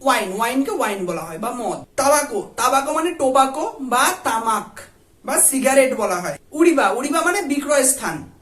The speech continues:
খিপ্পু উড়িবা, টিকিট কাউন্টার, কিপ্পু উড়িবা। চিকা, চিকা মানে মাটির নিচের তলা বা মাটির নিচের ঘর।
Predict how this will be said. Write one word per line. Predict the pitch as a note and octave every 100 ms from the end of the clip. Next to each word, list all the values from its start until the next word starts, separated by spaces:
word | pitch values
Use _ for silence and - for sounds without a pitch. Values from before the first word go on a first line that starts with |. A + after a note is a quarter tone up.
| _ _ -
খিপ্পু | E4+ E4+ - G4
উড়িবা, | E4 D4+ C4 A3 G#3 - - -
টিকিট | E4 D#4+
কাউন্টার, | - C#4+ C#4 C#4 B3+ B3+ -
কিপ্পু | - D4+ D4
উড়িবা। | C#4+ C4+ A#3 G#3+ -
চিকা, | F4+ F4 E4+ F#3 - -
চিকা | D4 D#4+
মানে | E4 F4
মাটির | E4+ C4+ A#3+ E4 E4+
নিচের | D#4+ C#4 D#4 D#4
তলা | D4+ A3 F3+ - - -
বা | C#4+
মাটির | D4 A#3+ C#4
নিচের | C#4+ C#4+ D4 C#4
ঘর। | G#3+ F3